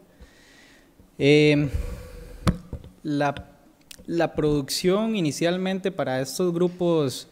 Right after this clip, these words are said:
eh, igualitarios es, eh, de cultivos, ¿verdad? Eh, cultivos pequeños,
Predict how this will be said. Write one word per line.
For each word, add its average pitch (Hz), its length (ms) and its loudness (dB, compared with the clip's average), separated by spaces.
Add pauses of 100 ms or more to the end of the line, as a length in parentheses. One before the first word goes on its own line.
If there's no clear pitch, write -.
eh, 127 240 -4
igualitarios 170 920 2 (380)
es, 147 680 4
eh, 131 320 -4
de 135 160 0
cultivos, 135 800 0 (100)
¿verdad? 135 540 -2
Eh, 123 360 -8
cultivos 147 460 -2
pequeños, 185 760 -2